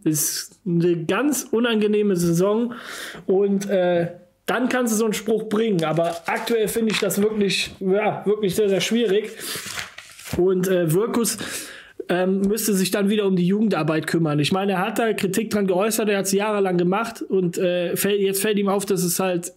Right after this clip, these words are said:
aktuell nicht läuft. Da muss er wieder dahin und es besser machen, ne? Und das sind halt so Sachen, die funktionieren nicht. Und ja, jetzt kommen wir noch zu Gerüchten. Ähm,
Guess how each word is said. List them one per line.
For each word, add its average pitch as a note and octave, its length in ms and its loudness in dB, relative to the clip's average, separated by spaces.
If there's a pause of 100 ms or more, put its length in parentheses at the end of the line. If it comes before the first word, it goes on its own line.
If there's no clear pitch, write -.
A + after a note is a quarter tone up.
aktuell G3 360 0
nicht E3+ 140 0
läuft. G#3 560 -2
Da E3 80 2
muss G3 220 2
er G3+ 100 2
wieder G3+ 200 2
dahin G3+ 220 0
und G3+ 60 2
es F#3 140 -2
besser G3+ 320 0
machen, C#3+ 340 0 (400)
ne? F#3 320 -2
Und E3+ 140 2
das F#3 160 -2
sind F#3 140 0
halt F#3+ 180 -2
so F3+ 80 0
Sachen, F3+ 260 0
die E3+ 60 2
funktionieren E3+ 600 0
nicht. C#3 280 -2 (380)
Und E3 360 0
ja, F3+ 200 0
jetzt F3 160 -2
kommen A3+ 180 0
wir G#3+ 60 2
noch G3 140 0
zu G3 180 0
Gerüchten. A#3+ 640 0 (360)
Ähm, F3+ 560 0